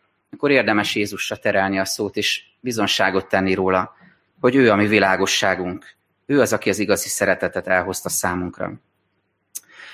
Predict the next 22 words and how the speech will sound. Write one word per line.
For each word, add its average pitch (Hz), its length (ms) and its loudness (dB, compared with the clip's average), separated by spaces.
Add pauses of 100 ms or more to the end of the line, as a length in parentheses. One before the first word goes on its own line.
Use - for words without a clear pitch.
(480)
Pál 147 220 4
tehát - 220 0
találkozik 143 500 2
a 113 40 -6
személyes 151 520 0
életében 131 520 -2
a 120 60 -6
kegyelemmel, 113 680 0
találkozik 110 580 0
a 95 80 -2
máltaiak, 131 760 2
a - 60 -10
pogányok, 123 680 0
a - 40 -12
barbárok 123 600 2
életében 107 840 -2 (120)
a - 60 -20
felé 120 320 0
irányuló 117 760 0 (320)
megmentő 120 540 -2
kegyelemmel, 127 840 -2
szeretettel, 139 840 -2